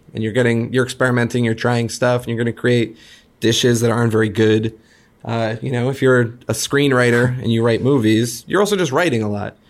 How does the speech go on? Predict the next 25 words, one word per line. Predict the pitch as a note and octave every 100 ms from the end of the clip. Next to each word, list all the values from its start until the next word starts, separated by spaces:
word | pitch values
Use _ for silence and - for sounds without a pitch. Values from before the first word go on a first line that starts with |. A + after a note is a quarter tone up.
| _ _ -
right? | A2+ B2
And | B2
so | C3
you | B2+ A#2+
get | - C3+
better | C3 C3+ C3
at | A2
writing, | G#2 A2 A#2+ A#2+ A#2
and | A2+ A2+
you | A2+
can | - A#2 A2+ A#2 -
edit | A2 A2 A2
it, | A2 A2
and | G#2+ G#2+
sometimes | A#2+ A#2+ A2+
you're | A2+
gonna | A#2+
write | G#2+ A2
something | - A2+ A#2
and | A2+
it's | G#2 -
terrible. | G#2+ A2 G#2+ A2 A2 - - - - _
Uh, | A2+ A2 A2
and | B2
so | E3 C#3+